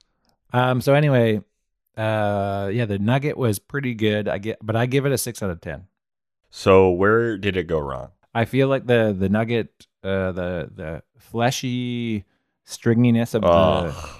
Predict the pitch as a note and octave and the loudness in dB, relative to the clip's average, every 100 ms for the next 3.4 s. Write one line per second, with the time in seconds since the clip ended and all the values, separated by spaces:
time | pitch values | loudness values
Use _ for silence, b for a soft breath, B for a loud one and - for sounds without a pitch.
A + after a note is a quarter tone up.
0 | - G#2 G2+ G#2 - B2 B2 C3 C3+ C#3+ | -6 -2 0 0 0 -2 0 -2 -2 -6
1 | - A#2 G#2+ G#2+ F#2 F#2 F2 D#2 A#2 B2+ | -6 -2 0 2 2 2 -2 -2 -2 0
2 | E2+ E2+ D#2+ C#2+ C#2+ - - E2+ F2 D#2+ | -2 -4 -6 -6 -8 -10 -2 2 4 2
3 | D2 G#2+ G#2+ | 2 2 2